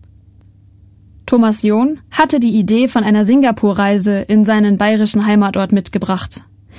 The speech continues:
In Singapur existieren diese Ampelschaltungen bereits seit mehreren Jahren. Drei Jahre hat er benötigt, seine Idee in Ebersberg umzusetzen. Viele befürchten Rückstaus durch längere Grünphasen für Fußgänger,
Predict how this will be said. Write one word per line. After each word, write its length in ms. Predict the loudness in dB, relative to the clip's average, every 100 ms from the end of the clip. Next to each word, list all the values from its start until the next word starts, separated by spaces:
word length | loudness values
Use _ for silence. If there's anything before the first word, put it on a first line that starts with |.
| -20 -20 -6 2
In 160 | 4
Singapur 540 | 4 2 2 0 -2 -2
existieren 680 | -4 -4 -4 -2 0 2
diese 260 | 0 0 -2
Ampelschaltungen 840 | -2 -2 -2 -2 -2 0 0 0
bereits 520 | 0 -2 -2 -4 -4
seit 200 | -4 -2
mehreren 360 | -2 0 0 0
Jahren. 460 | 0 0 0 -4 -6 _ -20 _ -20 -20 -20 -20 -20 -6
Drei 220 | -2 0
Jahre 420 | 2 2 2 0
hat 140 | 0 0
er 80 | 0
benötigt, 680 | 2 2 0 -2 -4 -10 -6
seine 320 | 0 2 4
Idee 400 | 2 0 0 0
in 180 | 0 0
Ebersberg 560 | 0 -2 -2 -2 -2 0
umzusetzen. 800 | 0 0 -4 -4 -4 -4 -4 -8 -20 -20 _ _ -20
Viele 360 | -4 2 2 2
befürchten 560 | 0 2 0 2 0
Rückstaus 600 | 2 0 -2 0 0 0
durch 200 | -2 0
längere 400 | 2 4 2 0
Grünphasen 600 | 0 2 2 2 0 0
für 180 | 0 -2
Fußgänger, 760 | -2 -4 -4 -2 -2 0 -2